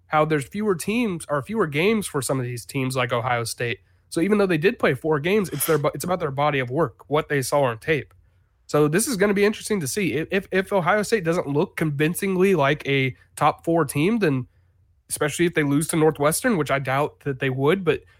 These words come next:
if they did, then just go ahead and, and kind of see it. It would, it would be very cur-, I would be very curious to see what they would do. Uh, my only question is, I, I guess Texas A and M at number five, I don't really necessarily see a shot for them to get in unless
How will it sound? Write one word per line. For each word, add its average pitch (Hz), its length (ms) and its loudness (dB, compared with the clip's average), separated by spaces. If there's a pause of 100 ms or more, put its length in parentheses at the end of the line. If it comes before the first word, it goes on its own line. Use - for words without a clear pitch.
(200)
if 175 140 0
they 160 160 2
did, 220 320 -2
then 156 300 0 (100)
just 165 260 -6
go 170 160 4
ahead 175 260 4
and, 151 280 -2
and 139 220 -4
kind 165 180 2
of 143 100 -4
see 202 280 -4
it. 123 160 -4
It 135 120 -6
would, 135 200 -4
it 131 80 -2
would 143 120 0
be 147 180 0
very 139 340 2
cur-, - 420 -4
I 147 140 2
would 175 80 4
be 147 80 2
very 143 240 2
curious 151 300 -2
to 135 100 -8
see 151 100 -4
what 139 200 -2
they 139 100 0
would 127 140 -4
do. 139 200 0 (560)
Uh, 101 160 -8 (880)
my 180 200 4
only 233 200 6
question 165 460 2
is, 147 260 0
I, - 200 -2
I 156 80 0
guess 208 200 0
Texas 190 420 -4
A 165 140 4
and 147 80 0
M 165 220 0
at 139 120 -2
number 147 240 -2
five, 160 360 -2
I 139 80 -4
don't 196 260 -2
really 156 300 2
necessarily 143 460 -2
see 165 280 -4
a 147 60 2
shot 147 480 -2
for 135 100 -10
them 135 320 -4
to 127 140 -12
get 135 260 -4
in 139 320 -2
unless 147 600 -2